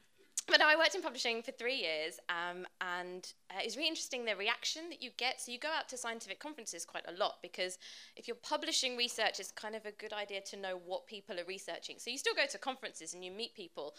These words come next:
and you tell them that you're, you're an editor, you work for some scientific journals, and they kind of look at you and go, Oh, re-, really? You don't, you don't work in research anymore? Oh, I'm s-, oh. Fuck off.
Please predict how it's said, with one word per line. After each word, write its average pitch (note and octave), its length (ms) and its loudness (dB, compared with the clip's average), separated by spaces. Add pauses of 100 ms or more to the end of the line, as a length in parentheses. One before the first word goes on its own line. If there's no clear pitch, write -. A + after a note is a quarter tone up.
(280)
and G3 80 -10
you F#3+ 60 -8
tell C4 260 4
them G#3 160 -4
that F3 120 -4
you're, F3 300 0
you're E3 160 -6
an D#3+ 140 -8
editor, G3 500 -2
you E3 160 -10
work E3+ 320 -2
for D#3+ 120 -10 (100)
some - 200 -12 (180)
scientific F3+ 540 -8
journals, E3 500 -2
and G3 80 -12
they - 40 -12
kind A3+ 140 -12
of G#3+ 60 -10
look A#3+ 80 -8
at - 60 -12
you - 60 -10
and G3 80 -12
go, F3+ 120 -6 (420)
Oh, E4 160 -14 (1500)
re-, B3 120 -4 (180)
really? F#4 180 0 (300)
You - 80 -8
don't, - 120 -8 (760)
you A#3 80 -18
don't B3+ 140 -12
work B3+ 180 -2
in B3 80 -2
research C4 340 2
anymore? E3 400 -4 (760)
Oh, F#3 500 -6 (200)
I'm B3 40 -12
s-, - 160 -8 (300)
oh. F3+ 440 -8 (920)
Fuck - 300 2
off. - 380 8